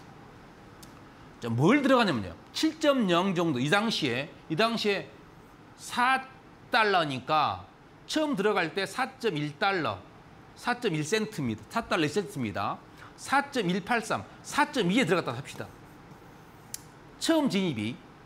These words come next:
사점이 정도일 때, 어, 진입했다고 가정하면, 자,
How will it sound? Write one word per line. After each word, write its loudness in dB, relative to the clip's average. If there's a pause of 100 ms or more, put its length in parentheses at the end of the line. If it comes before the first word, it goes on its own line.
(300)
사점이 -2
정도일 0
때, -8 (920)
어, -16 (260)
진입했다고 -2
가정하면, 0 (4000)
자, -8